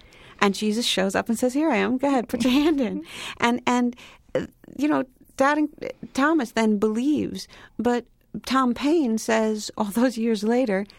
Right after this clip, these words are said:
Speaker 1: "If it was reasonable for Doubting Thomas to ask,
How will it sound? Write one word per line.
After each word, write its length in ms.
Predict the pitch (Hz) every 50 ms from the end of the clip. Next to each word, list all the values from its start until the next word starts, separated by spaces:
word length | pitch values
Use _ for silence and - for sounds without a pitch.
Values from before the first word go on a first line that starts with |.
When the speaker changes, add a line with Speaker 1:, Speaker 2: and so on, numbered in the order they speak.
| - - _ _ -
Speaker 1:
"If 200 | 262 247 - 262
it 120 | - - _ _ _ -
was 180 | 240 247 240 233
reasonable 540 | 247 294 370 403 370 359 330 320 302 277
for 180 | 262 - 269 262
Doubting 380 | 247 269 269 262 254 240 220 -
Thomas 540 | - 254 294 339 359 294 226 208 - -
to 220 | - - - - -
ask, 480 | 190 196 190 185 185 180 - - -